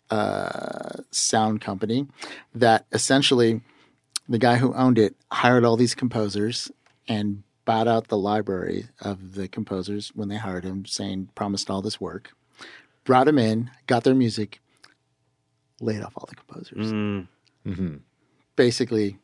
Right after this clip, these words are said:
Speaker 1: brought him in, got the libraries, and said goodbye.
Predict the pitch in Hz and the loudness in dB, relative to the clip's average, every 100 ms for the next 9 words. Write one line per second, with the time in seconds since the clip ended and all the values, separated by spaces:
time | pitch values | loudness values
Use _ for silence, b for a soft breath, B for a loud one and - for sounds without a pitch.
0 | _ _ _ _ - 117 107 107 107 104 | _ _ _ _ -4 0 0 -2 -4 -6
1 | - - 117 113 - 92 90 82 82 85 | -10 -16 -6 -4 -2 -4 -6 -12 -14 -16
2 | - 85 80 _ _ _ _ - 85 - | -16 -16 -18 _ _ _ _ -12 -12 -12
3 | - - | -18 -18